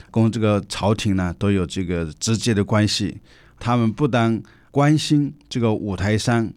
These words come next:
还特地抄经刻印经书送到五台山给这个出家人去读诵，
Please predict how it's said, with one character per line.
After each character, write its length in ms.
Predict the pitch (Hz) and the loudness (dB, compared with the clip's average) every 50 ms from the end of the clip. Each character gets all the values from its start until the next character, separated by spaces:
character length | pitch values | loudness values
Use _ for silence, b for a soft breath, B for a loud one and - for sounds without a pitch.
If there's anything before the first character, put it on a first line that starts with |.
| _ b b b b b | _ b b b b b
还 340 | - - 107 120 123 123 117 101 - b b b b b | -6 -2 0 0 2 2 0 -2 -6 b b b b b
特 180 | - - 156 143 | 0 2 2 4
地 160 | 135 131 120 | 4 2 0
抄 360 | - - - - 135 127 131 | 0 -4 -4 0 2 2 2
经 400 | 123 - 139 135 131 135 117 - - - | 2 0 2 2 2 2 0 -4 -10 -14
刻 180 | _ - - 165 | _ 0 2 4
印 180 | 151 139 127 110 | 4 4 4 4
经 260 | - - 131 135 135 | 4 4 4 4 4
书 340 | - - - 151 151 139 - | 2 2 2 2 2 0 -2
送 220 | - - - 139 127 | -8 -4 0 2 2
到 100 | 123 117 | 4 2
五 140 | 110 98 92 | 2 0 -2
台 180 | 90 98 98 | 0 0 0
山 360 | 92 - 104 95 92 90 82 123 - - _ | 0 0 -2 -2 -2 -2 -4 -8 -12 -18 _
给 140 | - 92 90 | -6 -6 -6
这 100 | 90 101 | -4 -4
个 80 | 92 | -6
出 180 | 98 - - 113 | -6 -4 -2 0
家 160 | 107 104 101 | 0 0 0
人 220 | 98 92 87 85 82 | 0 0 -2 -4 -6
去 260 | - - 104 95 87 | -6 -4 -4 -4 -4
读 240 | - - 90 90 98 | -6 -6 -4 -4 -2
诵， 280 | 98 - 151 131 110 | 0 2 2 2 2